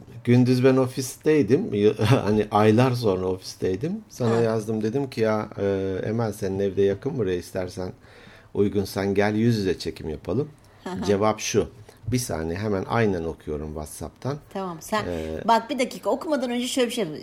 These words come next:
Speaker 2: Bak, yazı dili serttir. Sen onu sert okuduysan beni hiç
Speaker 1: He,
Speaker 2: ilgilendirmez.
Speaker 1: yumuşatmaya çalış, tabii, tabii, oldu.
Speaker 2: <laughs>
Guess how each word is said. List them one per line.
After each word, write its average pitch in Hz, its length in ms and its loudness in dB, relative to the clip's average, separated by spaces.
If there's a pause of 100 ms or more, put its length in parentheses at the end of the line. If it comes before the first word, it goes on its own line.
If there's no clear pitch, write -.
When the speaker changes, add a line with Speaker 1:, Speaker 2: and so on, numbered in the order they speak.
Speaker 2:
Bak, 185 240 -4
yazı 302 340 6
dili 254 200 4
serttir. 190 540 0
Sen - 240 -2
onu 254 300 0
sert - 320 0
okuduysan 220 540 -2
beni 247 180 -2
hiç 269 160 -4
Speaker 1:
He, 233 40 -2
Speaker 2:
ilgilendirmez. 98 520 2
Speaker 1:
yumuşatmaya 98 580 0
çalış, 82 280 -2
tabii, 82 300 -4
tabii, 82 220 -2
oldu. 82 340 0
Speaker 2:
<laughs> - 40 -6